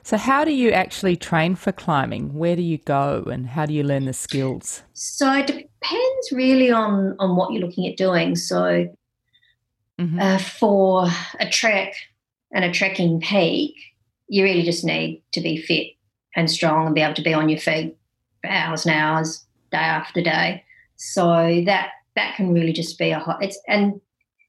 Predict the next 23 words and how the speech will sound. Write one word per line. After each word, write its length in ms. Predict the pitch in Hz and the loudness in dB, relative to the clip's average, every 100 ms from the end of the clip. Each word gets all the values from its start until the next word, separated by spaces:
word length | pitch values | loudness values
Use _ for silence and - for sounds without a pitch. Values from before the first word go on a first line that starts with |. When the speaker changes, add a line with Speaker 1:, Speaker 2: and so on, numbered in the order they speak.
| _ _ _ _ _ _ - | _ _ _ _ _ _ -4
Speaker 2:
triathlon 580 | 214 233 226 196 180 175 | -2 -2 0 0 0 -2
type 440 | - 190 196 - - _ _ - | -2 2 2 0 -6 _ _ -6
training 460 | 220 220 269 415 427 | 0 2 0 -2 -6
is 140 | - | -2
actually 320 | - - 190 | -4 -2 0
really 420 | 185 185 180 180 - _ _ 294 - - | 2 4 4 0 -10 _ _ -18 -16 -6
excellent 560 | 190 185 - 165 254 - | -4 -2 -2 -2 -4 -2
for 60 | 170 | -2
that 160 | 160 | -2
sort 220 | - 170 | 0 0
of 140 | 165 - | 0 0
thing. 360 | 170 165 170 | 0 2 -2
It's, 420 | 180 180 - - 170 | -4 -8 -10 -8 -4
um, 420 | 160 160 170 175 _ - - - _ _ - | -2 -2 -4 -8 _ -20 -20 -20 _ _ -2
because 340 | 240 214 185 | 2 2 4
you 60 | 175 | 2
just 220 | 175 - | 2 2
want 440 | 175 170 - - | 2 2 0 -6
to 60 | 175 | -2
have 140 | 165 | 0
that 140 | 170 165 | 2 2
endurance, 840 | 165 165 185 175 156 - - - | 2 2 2 2 0 -4 -10 -4
then 500 | 170 160 160 160 160 | 0 0 0 -4 -6